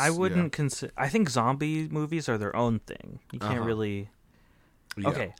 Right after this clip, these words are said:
Speaker 1: let me say this
Speaker 2: Oh,
Speaker 1: then.
Speaker 2: the
Speaker 1: Nat-
Speaker 2: Core. I did not see the Core.
Speaker 1: <gasps> Josh, the
Speaker 2: <laughs>
Speaker 1: Core.
Speaker 2: I've not seen the Core. I remember the, I remember the Core. Never seen the Core.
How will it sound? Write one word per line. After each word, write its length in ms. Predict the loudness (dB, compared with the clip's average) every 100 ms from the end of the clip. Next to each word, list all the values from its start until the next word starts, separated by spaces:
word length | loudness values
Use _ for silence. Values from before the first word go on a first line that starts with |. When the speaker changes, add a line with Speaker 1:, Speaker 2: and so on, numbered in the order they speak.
| -2
Speaker 1:
let 100 | 0
me 120 | 2
say 180 | 0 2
this 80 | 6
Speaker 2:
Oh, 240 | 8 8
Speaker 1:
then. 240 | 6 4 6
Speaker 2:
the 40 |
Speaker 1:
Nat- 160 | 4 6
Speaker 2:
Core. 580 | 8 8 8 6 4 0
I 100 | -4
did 160 | -4 -6
not 220 | -6 -4
see 120 | -4
the 100 | -6
Core. 400 | -12 -12 -8 -8 -4
Speaker 1:
<gasps> 1000 | -2 0 2 4 4 8 8 8 4 6
Josh, 520 | 6 6 6 4 2 2
the 160 | 4 2
Speaker 2:
<laughs> 80 | 0
Speaker 1:
Core. 600 | 2 6 8 8 6 6
Speaker 2:
I've 280 | 6 6
not 240 | 6 4 2
seen 280 | 0 0 0
the 100 | -4
Core. 380 | 0 2 2 6
I 100 | 8
remember 720 | 8 4 4 4 6 4 4
the, 180 | 2 -2 -4 0
I 80 |
remember 480 | 2 2 2 6 6
the 100 | 4
Core. 460 | 0 0 2 0 -4 -16 -12
Never 460 | -2 2 2 2 0
seen 340 | 0 -2 -2
the 80 | -4
Core. 420 | -4 -2 -2 -2